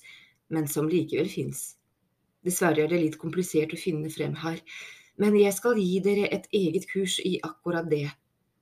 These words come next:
Thelma, holdt stigen for meg, er du snill. Den er litt vinglete.» Evelyn klatret opp stigen og strakte seg faretruende langt ut etter en bok. Thelma la hele kroppsvekten sin på stigen for at den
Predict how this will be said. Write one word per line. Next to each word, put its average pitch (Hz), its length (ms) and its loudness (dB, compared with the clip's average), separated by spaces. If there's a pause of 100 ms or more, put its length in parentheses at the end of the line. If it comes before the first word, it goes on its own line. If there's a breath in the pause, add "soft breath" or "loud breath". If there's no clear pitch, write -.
Thelma, 202 400 4 (420 loud breath)
holdt 311 300 2
stigen 196 420 2
for 156 220 0
meg, 165 240 0 (240 loud breath)
er 160 120 2
du 170 80 0
snill. 151 420 -2 (260 soft breath)
Den 170 160 4
er 185 80 0
litt 208 200 2
vinglete.» 180 460 -2 (1200 loud breath)
Evelyn 190 400 6
klatret 175 380 0
opp 151 100 -2
stigen 190 540 0
og 180 100 -2
strakte 226 400 -2
seg 190 320 0
faretruende 175 800 0
langt 156 340 0
ut 151 220 -2
etter 151 180 -2
en 160 160 0
bok. - 380 -6 (880 loud breath)
Thelma 165 320 8
la 160 80 4
hele 214 480 8
kroppsvekten 160 640 0
sin 165 280 -2
på 175 100 -6
stigen 175 480 0 (320 loud breath)
for 196 100 4
at 185 140 2
den 185 180 8